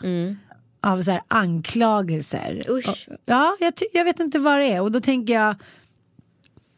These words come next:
Speaker 2: att till slut blev, igår kväll kände jag mig otroligt stressad av hela situationen. Nästan så jag kände mig li-, inte rädd, men att jag, att jag liksom var uppjagad av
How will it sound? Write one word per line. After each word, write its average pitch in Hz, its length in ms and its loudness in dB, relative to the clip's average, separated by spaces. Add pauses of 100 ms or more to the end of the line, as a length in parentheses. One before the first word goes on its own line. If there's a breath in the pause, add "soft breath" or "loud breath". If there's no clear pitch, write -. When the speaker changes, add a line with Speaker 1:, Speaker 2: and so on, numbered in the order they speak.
(760)
Speaker 2:
att - 240 -4
till - 140 0
slut 320 280 0
blev, 254 200 2
igår 233 300 2
kväll 220 300 -2
kände 208 180 2
jag 202 60 2
mig 196 220 0
otroligt 214 580 0
stressad - 960 -2 (340 loud breath)
av 220 80 -2
hela 208 180 2
situationen. 220 480 0
Nästan 233 240 -2
så - 80 -4
jag 220 100 0
kände 226 260 0
mig 214 140 0
li-, 214 160 -2
inte 247 300 0
rädd, 226 520 0
men 220 120 0
att 214 120 -4
jag, 226 180 0 (500 loud breath)
att 220 100 -4
jag 254 80 2
liksom 247 180 2
var - 120 -2
uppjagad 277 800 2
av 185 500 0